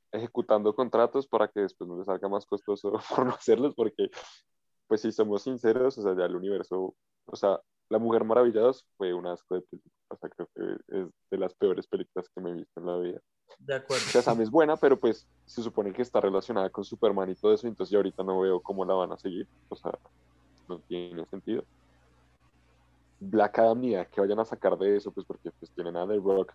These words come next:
Speaker 1: es una máquina de hacer plata, pero, pero más allá que eso pueda revivir, pueda revivir todo esto. ¿Qué pasa?
Speaker 2: Que el tipo solo actúa de sí mismo, el tipo no sabe actuar.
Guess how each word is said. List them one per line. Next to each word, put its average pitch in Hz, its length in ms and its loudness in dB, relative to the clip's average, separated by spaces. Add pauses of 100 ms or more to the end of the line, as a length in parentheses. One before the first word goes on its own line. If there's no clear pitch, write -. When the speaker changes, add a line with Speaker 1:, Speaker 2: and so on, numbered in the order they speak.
(120)
Speaker 1:
es - 100 -20
una 95 100 -2
máquina 101 360 -2
de 107 40 2
hacer 98 200 -4
plata, 92 340 -2
pero, 95 640 0 (1300)
pero 107 180 4
más 101 220 -2
allá 104 200 2
que 123 280 2
eso 98 180 -2
pueda 110 300 4
revivir, 110 420 -4 (640)
pueda 98 200 4
revivir 107 480 0
todo 107 280 4
esto. - 280 -10 (2250)
¿Qué 95 80 -4
pasa? 107 160 -2 (420)
Speaker 2:
Que 151 60 -4
el 139 80 -4
tipo 147 220 -8
solo 170 240 -2
actúa 175 320 0
de 170 80 0
sí 175 100 -6
mismo, 151 300 -6
el 113 80 -12
tipo 127 200 -12
no 139 140 -8
sabe 147 220 0
actuar. 143 440 -4